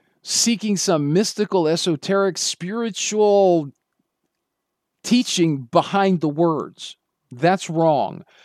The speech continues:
It's like what people do at the days of creation. You know, if you're a, an evolutionist, you can't go to Genesis one, uh, chapter one, chapter two, and say, you know, the seven days are seven twenty-four hour periods.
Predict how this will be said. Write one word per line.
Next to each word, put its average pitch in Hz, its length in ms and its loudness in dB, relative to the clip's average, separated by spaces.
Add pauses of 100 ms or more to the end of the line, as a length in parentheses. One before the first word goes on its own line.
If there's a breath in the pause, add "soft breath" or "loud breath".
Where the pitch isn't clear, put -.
(220 soft breath)
It's 156 220 -4
like 185 180 2
what 147 140 -2
people 170 240 -4
do 156 200 -2
at 170 100 0
the 139 60 -6
days 147 300 0
of 127 80 -12
creation. 147 720 -6
You 135 120 -4
know, 151 140 0
if 147 140 -4
you're 147 180 0
a, 120 140 -2 (460 soft breath)
an 147 140 2
evolutionist, 160 800 0
you 170 80 -8
can't 170 420 -4
go 165 300 2
to 180 200 -4
Genesis 151 540 -4
one, 147 480 -4
uh, 127 260 -4
chapter 156 280 -4
one, 151 160 -2
chapter 139 320 -6
two, 196 400 2
and 147 120 -2
say, 147 240 0
you 139 140 -2
know, 147 140 0
the 139 80 -6
seven 151 360 -2
days 139 300 -2
are 123 80 -8
seven 147 540 -4
twenty-four 143 420 -4
hour 151 220 0
periods. 247 520 -8